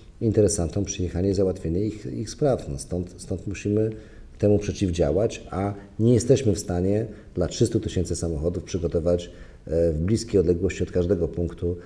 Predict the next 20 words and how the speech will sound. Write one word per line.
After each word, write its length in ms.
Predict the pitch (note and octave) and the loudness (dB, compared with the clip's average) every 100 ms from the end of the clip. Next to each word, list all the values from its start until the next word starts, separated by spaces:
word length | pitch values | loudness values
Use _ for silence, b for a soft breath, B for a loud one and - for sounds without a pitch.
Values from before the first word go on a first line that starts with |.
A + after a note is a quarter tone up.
| B | B
dostatecznej 460 | - - E2 E2+ E2 | -6 -2 -2 0 0
ilości 280 | D#2 - D#2+ | 0 0 -2
miejsc 360 | D2+ D2 - - D2+ | -2 -2 -6 -6 -4
parkingowych. 500 | D2+ - F2 D#2 D2 | -6 -2 0 0 -2
To 60 | |
jest 220 | E2 - F#2+ | -6 -6 -6
oczywista 560 | - F2+ F#2 - E2 | -2 -2 -2 -2 -4
oczywistość, 720 | C2 - D#2 E2 - G2+ - - B B B | -4 -6 -6 -6 -4 -4 -6 -16 B B B
jak 100 | E2+ | -4
mawiają 440 | F2 E2+ F#2 F#2 | 0 2 2 2
klasycy, 460 | F2 F2 - F#2 - | 0 -2 -2 -4 -4
i 80 | - | -6
z 60 | |
tym 120 | - G2+ | -4 -2
się 120 | F#2 | -2
po 80 | D#2+ | -4
prostu 260 | E2 - | -4 -2
musimy, 440 | F2 D2 D2+ D2 D#2 B B B - | -4 -2 -4 -4 -6 B B B -8
e, 160 | D#2 D2+ | -4 -4
pogodzić. 540 | D#2 C2 - - - | -4 -6 -8 -14 -20